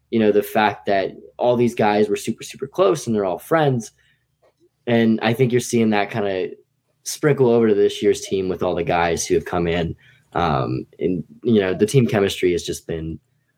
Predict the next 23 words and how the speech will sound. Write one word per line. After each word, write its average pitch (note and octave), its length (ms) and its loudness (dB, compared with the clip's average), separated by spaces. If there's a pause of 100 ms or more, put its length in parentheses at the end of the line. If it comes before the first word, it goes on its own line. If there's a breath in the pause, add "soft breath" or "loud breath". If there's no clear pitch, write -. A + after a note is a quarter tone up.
(720)
I, G2+ 100 0
I, C3 360 0
I C3 60 2
think B2+ 160 0
that's A2 220 0
truly A2 240 2
the F2+ 100 -2
key. F2+ 340 -4 (140)
Like, E2+ 320 -8
that's G#2 200 2
been G2 140 -2
the F#2 60 -2
key, F2+ 220 -6
the G2+ 160 2
key F#2 260 0
to F2 120 0
Tech's - 280 -4
success - 360 -4
over - 80 -2
the - 60 -4
past - 280 -8
few - 100 -6
years. - 240 -6